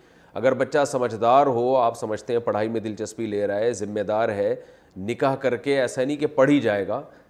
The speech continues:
ایسا نہ ہو تو پھر والدین کو تو خود چاہیے اپنے بچوں کا نکاح کریں، اپنے خرچے پہ کر دیا کریں، اس میں بھی کوئی حرج نہیں ہے۔ ہم نے دیکھا ہے بہت سے غریب لوگ رکشے چلا رہے ہیں اور بچوں کی شادیاں بھی اسی میں کر رہے ہیں، بیٹوں کی شادیاں بھی کر رہے ہیں، ان کا خرچہ بھی چلا رہے ہیں کہ چلو یار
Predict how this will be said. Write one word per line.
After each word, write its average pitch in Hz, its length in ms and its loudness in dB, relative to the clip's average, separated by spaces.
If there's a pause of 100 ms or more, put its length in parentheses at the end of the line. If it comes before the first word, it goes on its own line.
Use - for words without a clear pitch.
(220)
ایسا 160 320 4
نہ 131 100 0
ہو 113 260 -4 (360)
تو - 60 -16
پھر - 160 -8
والدین 104 480 -2
کو 123 140 -10
تو 156 140 -10
خود 156 380 -6
چاہیے 123 360 0
اپنے 113 200 -4
بچوں 101 300 -6
کا 95 120 -6
نکاح 90 260 -6
کریں، 90 300 -8
اپنے 165 220 -6
خرچے 131 320 -2
پہ 147 120 0
کر 110 160 -2
دیا 95 220 -4
کریں، 87 280 -8
اس - 140 -16
میں 71 80 -10
بھی 151 100 -8
کوئی 120 240 -4
حرج 104 200 -6
نہیں 82 220 -12
ہے۔ - 60 -18 (420)
ہم 87 120 -10
نے 101 80 -4
دیکھا 175 260 0
ہے 165 40 2
بہت 151 220 2
سے 156 120 0
غریب 131 280 0
لوگ 131 200 0
رکشے 120 280 -2
چلا 110 320 0
رہے 110 80 -2
ہیں 110 60 -2
اور 107 100 -2
بچوں 117 300 -4
کی 135 100 -4
شادیاں 139 360 2
بھی 165 140 -2
اسی 151 180 -4
میں 147 100 0
کر 117 160 0
رہے 113 100 0
ہیں، 110 60 -4
بیٹوں 160 280 4
کی 180 100 0
شادیاں 151 320 0
بھی 139 140 -2
کر 113 160 0
رہے 120 120 0
ہیں، 143 60 -2
ان 160 80 -8
کا 135 80 -2
خرچہ 143 280 -2
بھی 147 140 -4
چلا 113 300 0
رہے 110 80 -4
ہیں 110 60 -6
کہ 120 80 -10
چلو 147 260 -6
یار 139 200 -2